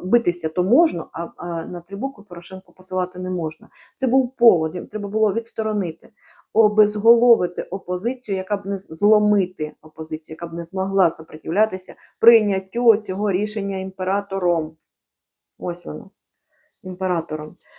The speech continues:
Так, дивимося тепер наступне питання. Чи зможе, зможе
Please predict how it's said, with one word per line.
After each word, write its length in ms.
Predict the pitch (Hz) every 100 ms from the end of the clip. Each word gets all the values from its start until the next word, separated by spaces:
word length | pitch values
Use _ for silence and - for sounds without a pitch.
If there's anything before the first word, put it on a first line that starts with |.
| _ _ -
Так, 240 | 180 165
дивимося 520 | 175 226 190 175 175 170
тепер 320 | - 196 190
наступне 400 | 190 - 208 190
питання. 520 | 185 180 170 156 156 - - _ _ - _ -
Чи 160 | 220
зможе, 580 | 190 208 226 202 175 170 - _ _ _ _ _ _ _ _ _ _
зможе 640 | 170 175 208 214 180 170 160